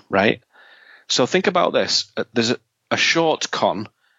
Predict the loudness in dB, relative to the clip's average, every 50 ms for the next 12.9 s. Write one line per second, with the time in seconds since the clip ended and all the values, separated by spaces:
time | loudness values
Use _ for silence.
0 | _ _ _ _ _ _ _ -2 2 2 2 2 2 0 0 -2 -2 -2 -2 -2
1 | -2 -6 -6 -6 -6 -2 0 0 0 0 -2 -6 -6 -6 -8 -8 -8 -6 -6 -6
2 | -6 -6 -6 -6 -6 -6 -4 -4 -4 -2 -2 -4 -6 -4 -4 -4 -2 0 0 0
3 | 0 0 -2 -2 -2 -2 0 0 0 0 0 0 2 2 2 0 0 0 -2 0
4 | 0 0 -2 0 0 2 2 2 2 2 4 2 2 0 -2 _ _ _ -2 0
5 | 2 2 4 2 0 0 -2 _ -2 -2 -2 -2 -10 -20 -20 -20 -20 -8 _ 2
6 | 2 4 4 2 2 2 2 2 2 2 2 2 0 2 2 2 2 2 2 2
7 | 0 2 2 2 2 2 2 2 2 2 4 2 2 2 2 2 4 2 2 2
8 | 2 2 4 4 4 2 2 0 2 2 0 0 0 0 2 2 2 0 -2 _
9 | _ -20 _ _ _ _ _ _ _ _ _ _ _ _ _ -6 -6 -2 0 2
10 | 2 2 2 2 0 2 2 2 2 2 0 0 0 0 2 2 2 2 2 2
11 | 4 4 2 2 0 -2 -2 0 0 2 2 2 2 2 0 2 0 2 0 0
12 | 0 0 0 0 2 0 0 -2 -8 _ _ -2 0 2 2 2 0